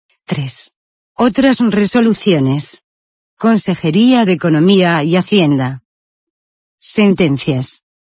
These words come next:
Ejecución. Resolución de trece de septiembre de dos mil doce,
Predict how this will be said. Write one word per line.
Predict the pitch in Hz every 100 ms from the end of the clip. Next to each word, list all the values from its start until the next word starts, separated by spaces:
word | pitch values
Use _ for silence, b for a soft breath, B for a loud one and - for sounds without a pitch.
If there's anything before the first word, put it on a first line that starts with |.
| _ _
Ejecución. | 220 214 220 - 226 - 196 123 120 _ _ _ _ _
Resolución | 190 220 220 196 196 254 254
de | 240 190
trece | 202 202 214
de | 190
septiembre | 185 190 - 214 208 196 170 147 -
de | 165
dos | 196 196 202
mil | 269 285
doce, | 233 240 262 285